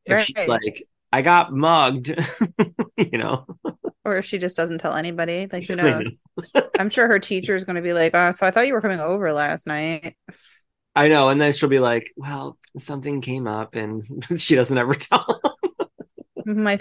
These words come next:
Speaker 2: phone died, and, uh, by
Speaker 1: So
Speaker 2: the way, I
Speaker 1: poor
Speaker 2: can't go out at
Speaker 1: Joey.
Speaker 2: night at all ever now because I'm super, super startled, and if you sneak up behind me, prepare to get kicked in the nuts.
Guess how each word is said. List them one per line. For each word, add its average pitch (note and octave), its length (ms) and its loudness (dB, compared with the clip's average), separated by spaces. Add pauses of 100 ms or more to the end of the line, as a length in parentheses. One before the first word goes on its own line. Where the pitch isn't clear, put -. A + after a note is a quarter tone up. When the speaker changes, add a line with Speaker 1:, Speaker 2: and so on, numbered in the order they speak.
Speaker 2:
phone G3 380 0
died, F3+ 640 0
and, E3+ 380 -6
uh, E3 380 -4 (580)
by G3 140 6
Speaker 1:
So G#3 40 2
Speaker 2:
the G3+ 40 8
way, F#3+ 140 8
I F3+ 40 4
Speaker 1:
poor D#3+ 80 -2
Speaker 2:
can't F3+ 140 0
go F#3 80 0
out F3+ 160 2
at E3 80 0
Speaker 1:
Joey. - 20 -4
Speaker 2:
night F3 200 0
at E3 80 0
all F3 260 2
ever F3+ 260 0
now F3+ 440 -4
because E3 480 -2
I'm E3 300 0
super, E3+ 800 -2 (380)
super E3+ 380 -2
startled, F3 520 2
and F3 120 -2
if - 100 -8
you E3+ 100 -4
sneak F#3 260 -4
up F#3 100 0
behind E3+ 340 2
me, G3 200 -2
prepare F#3 300 -2
to E3 60 -6
get D#3+ 160 -4
kicked D#3 220 -4
in E3 80 -2
the F#3+ 60 -2
nuts. G#3+ 360 0